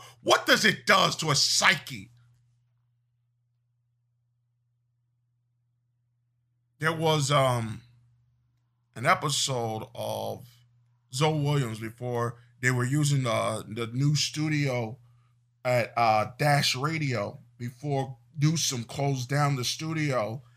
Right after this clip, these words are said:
because of issues with covid nineteen. So they had to go back to a secondary studio that they were using before. But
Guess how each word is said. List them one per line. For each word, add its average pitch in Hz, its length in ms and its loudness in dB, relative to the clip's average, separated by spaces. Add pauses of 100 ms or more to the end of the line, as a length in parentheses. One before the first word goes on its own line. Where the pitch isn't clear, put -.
(200)
because 131 560 0
of 113 240 -4
issues 143 380 -2
with - 140 -14
covid 131 320 -6
nineteen. 120 500 -4
So 127 160 -6
they 123 120 -4
had 135 200 0
to 127 60 -12
go 117 180 -8
back 151 380 0
to 135 120 -6
a 123 60 -4
secondary 147 640 0
studio 127 400 -10
that 120 180 -10
they 113 60 -8
were 113 240 -10
using 147 420 -2
before. 147 600 -4 (520)
But 175 360 4